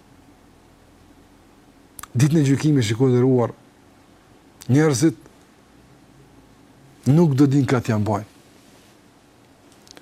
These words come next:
Do të thret një thirrës, do të thot:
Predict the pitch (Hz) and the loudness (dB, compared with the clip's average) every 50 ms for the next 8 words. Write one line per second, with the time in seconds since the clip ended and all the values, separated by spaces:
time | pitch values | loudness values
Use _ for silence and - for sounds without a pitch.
0 | - - - - - - - - - - - _ _ _ _ - 147 135 - 147 | -20 -20 -20 -20 -20 -20 -20 -20 -20 -20 -20 _ _ _ _ 2 2 2 2 0
1 | 131 - - 151 202 214 196 - 170 160 151 123 - - 180 185 165 147 123 113 | -4 -2 0 0 2 2 0 0 0 0 0 -2 0 0 0 2 2 0 0 -2
2 | 139 131 - - 160 147 - | -2 -4 0 -2 -2 -2 -2